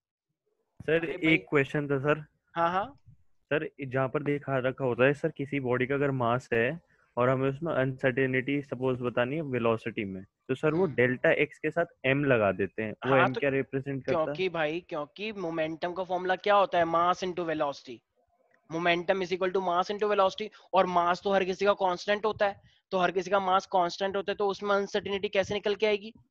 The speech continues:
Speaker 2: लेकिन velocity में तो change हो सकता है, इसलिए इस delta पी को हम लिखते हैं m into delta v, क्योंकि mass में कभी error नहीं हो सकता, mass is a constant,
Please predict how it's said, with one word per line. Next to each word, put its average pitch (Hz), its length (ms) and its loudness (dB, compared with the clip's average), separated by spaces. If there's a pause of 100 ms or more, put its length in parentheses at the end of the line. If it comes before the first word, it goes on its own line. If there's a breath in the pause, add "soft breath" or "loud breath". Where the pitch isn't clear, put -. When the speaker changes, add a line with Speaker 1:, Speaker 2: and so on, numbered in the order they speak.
(280)
Speaker 2:
लेकिन 185 240 0
velocity 170 460 2
में 214 100 0
तो 214 140 0 (380)
change 190 220 0
हो 196 80 -2
सकता 220 280 0
है, 208 100 -2 (280 soft breath)
इसलिए 190 280 0
इस 196 100 -2
delta 180 320 0
पी 196 120 -2
को 202 140 0
हम 202 120 0
लिखते 196 260 -2
हैं 214 320 2
m 196 160 0
into 190 280 -2
delta 165 320 0
v, 131 140 -10 (580)
क्योंकि 175 220 -2
mass 180 340 4
में 214 140 -2
कभी 208 200 2
error 196 180 6
नहीं 214 140 -2
हो 226 100 0
सकता, 190 260 0
mass 185 280 2
is 196 80 -4
a 214 140 -2
constant, 180 420 -2